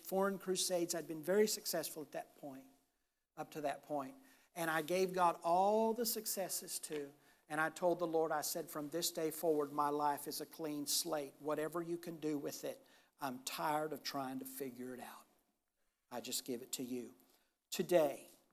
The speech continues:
I am living the God-designed life because He called my name. This message today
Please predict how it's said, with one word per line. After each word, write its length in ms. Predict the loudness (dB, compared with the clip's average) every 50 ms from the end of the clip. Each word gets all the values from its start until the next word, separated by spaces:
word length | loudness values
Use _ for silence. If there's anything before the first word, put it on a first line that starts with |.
| _ _ _ _ _ _ _ _
I 160 | 2 2 4 4
am 180 | 2 2 2
living 360 | 4 4 4 4 4 0 -6 -12 -16 -20 -20 _ _ _ _ _
the 100 | -4 -2
God-designed 840 | 0 2 2 2 0 0 -2 -2 0 2 2 2 2 0 -2 -4 -4
life 480 | -4 -4 -4 -8 -12 -14 -14 -14 -14 _ _ _ _ _
because 320 | -8 -8 -6 -4 -2 -2 -2
He 80 | -4
called 320 | -4 -8 -12 -12 -12 -12 -12 -12
my 120 | -12 -12 -12
name. 340 | -12 -12 -12 -14 -14 -18 _ _ _ _ _ _ _ _ _ _ _ _ _ _ _ _ _ _ _ _ _ _ 4
This 400 | 8 10 10 12 10 8 6 6
message 720 | 8 8 8 8 8 4 2 0 0 0 0 0 -2 -2
today 460 | -2 -4 -4 -2 0 0 0 0 -2